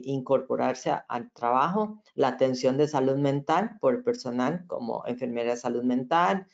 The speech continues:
psicólogos, psiquiatras, han estado bastante ocupadas en esta pandemia atendiendo no solo el miedo, sino los trastornos que les mencionaba que, que, que pueden quedar,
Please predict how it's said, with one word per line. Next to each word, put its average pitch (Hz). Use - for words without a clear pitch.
psicólogos, 135
psiquiatras, 156
han 127
estado 131
bastante 131
ocupadas 147
en 143
esta 143
pandemia 151
atendiendo 131
no 139
solo 151
el 160
miedo, 180
sino 123
los 135
trastornos 127
que 156
les 156
mencionaba 160
que, 139
que, -
que 127
pueden 123
quedar, 202